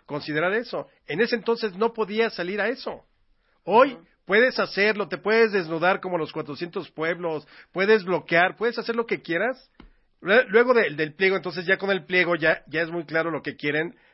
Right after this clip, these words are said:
Speaker 1: Van avanzando. Yo creo que la siguiente, hay varias manifestaciones en el Zócalo, participa mucha gente. Eh, está la del veintidós de agosto, que, eh, hay una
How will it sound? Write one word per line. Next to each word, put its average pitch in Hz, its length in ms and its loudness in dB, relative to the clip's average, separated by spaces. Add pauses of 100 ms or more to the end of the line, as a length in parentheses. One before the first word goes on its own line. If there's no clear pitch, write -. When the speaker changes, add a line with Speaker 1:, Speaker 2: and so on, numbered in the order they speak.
Speaker 1:
Van 170 180 0
avanzando. 190 520 2 (100)
Yo 185 120 -2
creo 202 120 -2
que - 80 -4
la 190 100 0
siguiente, 185 480 -4
hay 196 140 2
varias 208 300 2
manifestaciones 156 720 -4
en 131 80 -8
el 127 100 -12
Zócalo, 165 560 -4
participa 127 440 -12
mucha 131 220 -10
gente. 156 460 -6 (340)
Eh, 131 140 -6
está 165 200 -2
la 165 120 2
del 151 160 0
veintidós 143 560 -6
de 160 60 -2
agosto, 156 420 -6
que, 156 320 0
eh, 131 420 -6
hay 151 220 -2
una 165 260 2